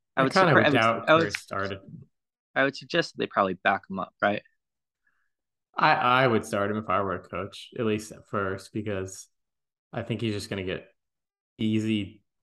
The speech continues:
Speaker 2: you know, easy dunks, easy alley-oops, and gain some confidence playing with the starters, but I don't see Kerr doing it.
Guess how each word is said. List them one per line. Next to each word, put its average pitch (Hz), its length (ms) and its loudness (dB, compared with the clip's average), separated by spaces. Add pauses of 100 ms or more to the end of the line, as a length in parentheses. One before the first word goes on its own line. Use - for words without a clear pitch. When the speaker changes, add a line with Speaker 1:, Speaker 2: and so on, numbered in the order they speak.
(240)
Speaker 2:
you 117 140 -2
know, 95 160 -2
easy 113 300 -2
dunks, 107 400 -2
easy 110 260 -2
alley-oops, 101 460 -2
and 98 80 -6
gain 101 180 -6
some 120 160 -10
confidence 113 480 -6
playing 107 200 -8
with 92 80 -10
the 95 60 -6
starters, 135 460 -2
but 101 160 -6
I 98 80 0
don't 101 180 -4
see 117 120 -6
Kerr 110 240 -6
doing 101 320 -6
it. - 120 -10